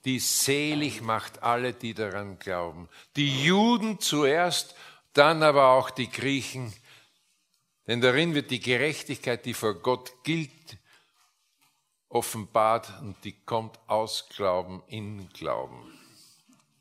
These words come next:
Klammer, aus Glauben in Glauben könnte ganz einfach bedeuten, die Juden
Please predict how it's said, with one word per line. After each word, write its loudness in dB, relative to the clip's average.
Klammer, -2
aus 2
Glauben -2
in -8
Glauben -4
könnte -6
ganz -6
einfach -6
bedeuten, -8
die -4
Juden -6